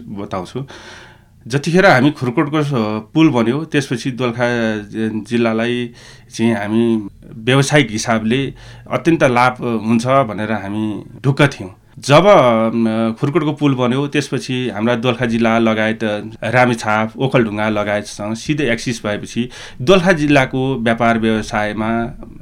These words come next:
चाहिँ ठुलो नोक्सानी, अ, पर्न गयो। यो एउटा नाका आफैमा खुल्नु, अ, त्यो राम्रो कुरा छ। यो दोलखा जिल्लाका प्रमुख बजारहरूलाई नोक्सान पर्दै गर्दा पनि अरू जिल्लाहरूलाई लाभ भएको छ।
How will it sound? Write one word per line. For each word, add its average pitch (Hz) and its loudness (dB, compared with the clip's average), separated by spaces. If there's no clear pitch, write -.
चाहिँ 117 -4
ठुलो 175 2
नोक्सानी, 113 2
अ, - -12
पर्न 113 2
गयो। 92 -6
यो 165 2
एउटा 175 6
नाका 156 6
आफैमा 165 4
खुल्नु, 143 2
अ, 101 -4
त्यो 127 0
राम्रो 127 4
कुरा 117 2
छ। 110 -6
यो 120 0
दोलखा 143 4
जिल्लाका 135 2
प्रमुख 131 -2
बजारहरूलाई 117 0
नोक्सान 117 -2
पर्दै 123 -2
गर्दा 110 -2
पनि 135 -2
अरू 147 2
जिल्लाहरूलाई 127 2
लाभ 131 2
भएको 117 -2
छ। - -6